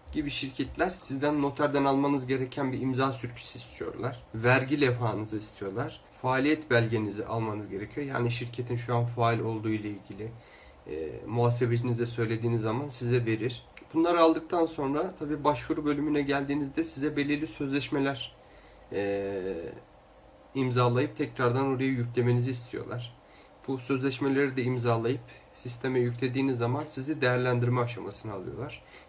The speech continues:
Değerlendirme bittikten sonra da bu e-ticaret sitelerinde mağazanızı açıp satış yapabiliyorsunuz. Bir de şu uyarıda bulunayım. Tabii bu şirketlerde yaptığınız satışlarda sizden ayrıca komisyon kesiyor.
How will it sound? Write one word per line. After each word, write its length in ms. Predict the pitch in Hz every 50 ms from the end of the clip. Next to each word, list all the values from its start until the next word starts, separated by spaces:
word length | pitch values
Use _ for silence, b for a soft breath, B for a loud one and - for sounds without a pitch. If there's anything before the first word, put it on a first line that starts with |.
| - - -
Değerlendirme 600 | 143 147 139 139 147 143 139 131 131 123 110 117
bittikten 440 | 135 - - - - - 143 135 131
sonra 400 | 120 - 120 98 - - - -
da 220 | 113 147 147 - - - - - - -
bu 140 | 147 131 151
e-ticaret 560 | 147 139 135 - 127 120 120 113 101 104 -
sitelerinde 600 | - - - 143 131 127 120 117 117 120 127 151
mağazanızı 520 | 156 147 139 139 131 127 127 123 117 120
açıp 240 | 117 117 120 - -
satış 420 | - - 139 - - 165 - -
yapabiliyorsunuz. 840 | 147 139 - 160 151 147 143 135 131 127 120 - - - - - - - - - -
Bir 60 | -
de 80 | - 165
şu 200 | 165 - - 165
uyarıda 460 | 156 147 135 127 120 117 120 117 113
bulunayım. 300 | 110 113 113 120 147 180
Tabii 320 | 185 156 151 156 156 147 147
bu 200 | 160 165 165 -
şirketlerde 720 | - - - - - 165 156 - - 147 147 147 147 156
yaptığınız 500 | 151 147 143 - - - 151 156 151 -
satışlarda 640 | - 143 123 - - - - 147 139 135 - 165
sizden 360 | 160 - - 131 160 156 156 156 -
ayrıca 340 | 143 135 123 123 156 151 -
komisyon 440 | - 139 135 131 123 - 143 139
kesiyor. 460 | 127 120 110 113 - - - 104 147